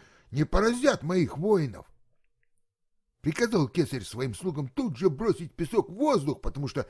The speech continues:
ему срочно нужны были мечи. Но нет,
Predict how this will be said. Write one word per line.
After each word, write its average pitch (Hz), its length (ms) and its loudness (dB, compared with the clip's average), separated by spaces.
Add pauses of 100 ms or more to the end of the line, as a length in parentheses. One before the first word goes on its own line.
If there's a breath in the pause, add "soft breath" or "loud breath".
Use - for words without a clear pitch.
(140 loud breath)
ему 160 220 0
срочно 120 480 -2
нужны 127 320 -4
были 110 200 -6
мечи. 247 480 -8 (1200)
Но - 280 -6 (320)
нет, 311 280 0